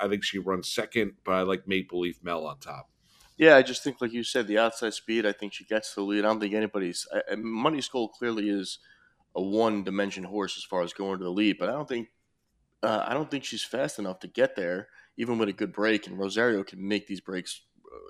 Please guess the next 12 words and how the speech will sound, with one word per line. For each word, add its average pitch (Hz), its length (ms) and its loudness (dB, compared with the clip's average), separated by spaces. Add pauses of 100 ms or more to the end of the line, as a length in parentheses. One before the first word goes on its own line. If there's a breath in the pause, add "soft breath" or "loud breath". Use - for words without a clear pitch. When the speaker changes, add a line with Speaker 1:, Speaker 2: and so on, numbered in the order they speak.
(160)
Speaker 2:
incredibly 101 640 -4 (880)
difficult 104 400 -6
for 104 140 -6
anybody 98 340 -4
else. 90 220 -2
Jersey 113 260 -2
Pearl, 107 240 -4
another 104 240 -4
horse 110 260 -4
with - 100 -16
some - 140 -10
speed, 113 420 -8